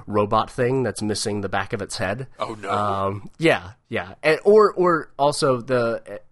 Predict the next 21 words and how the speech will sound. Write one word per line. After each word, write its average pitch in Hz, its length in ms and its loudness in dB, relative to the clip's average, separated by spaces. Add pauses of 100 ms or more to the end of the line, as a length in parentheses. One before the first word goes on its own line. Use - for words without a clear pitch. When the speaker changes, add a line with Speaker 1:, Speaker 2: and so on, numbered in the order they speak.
Speaker 1:
in 120 400 -2
one 120 180 -2
of 117 80 -4
the 120 140 0
episodes, 113 760 -2
you 113 140 -4
can 107 360 -4 (300)
save 107 640 -2
Harvey 120 340 0
Dent, 110 360 -2
who's 107 400 -6
driving 104 760 -2
and 98 240 -6
gets 98 180 -10
attacked, 95 440 -6
or 104 80 -4
you 95 100 -8
can 98 160 -10
go 95 140 -6
save 95 280 -8
Montoya, 95 720 -6